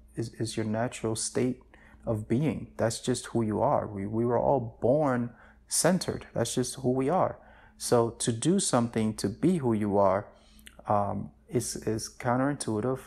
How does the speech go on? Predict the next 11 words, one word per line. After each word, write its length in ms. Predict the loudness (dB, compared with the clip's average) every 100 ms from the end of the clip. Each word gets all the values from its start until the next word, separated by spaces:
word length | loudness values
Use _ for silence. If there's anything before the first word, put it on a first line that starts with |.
| -6
and 200 | -4 -2
it, 240 | -6 -10 -20 -20 -20 -20 -20 -10
it 100 | -6
doesn't 280 | -2 -2 -2
help. 340 | -2 -4 -4 -20 -20 -18
So 480 | -2 2 2 0 -8 -20 -6
if 180 | -6 0
there 240 | 0 2
is 140 | 2 2
a 100 | 0
doing, 840 | -2 -2 2 2 2 0 -2 -6